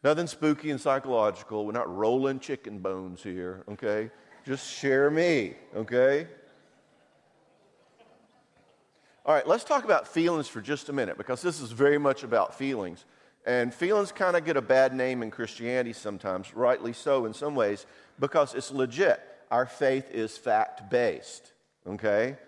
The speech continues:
God is real, and we know that, and we cherish that, and we hold on to that and protect that. And in regard to fact-based decisions like,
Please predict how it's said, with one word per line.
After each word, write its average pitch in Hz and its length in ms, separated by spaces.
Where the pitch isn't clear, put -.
God 117 220
is 104 140
real, 135 500
and 104 140
we 101 120
know 117 260
that, 123 300
and 98 80
we 90 100
cherish 117 480
that, 110 300
and 95 100
we 90 100
hold 98 240
on 120 240
to 120 120
that 87 640
and 101 160
protect 107 580
that. 82 300
And 107 120
in 110 140
regard 151 420
to 156 100
fact-based 127 920
decisions 120 680
like, 98 340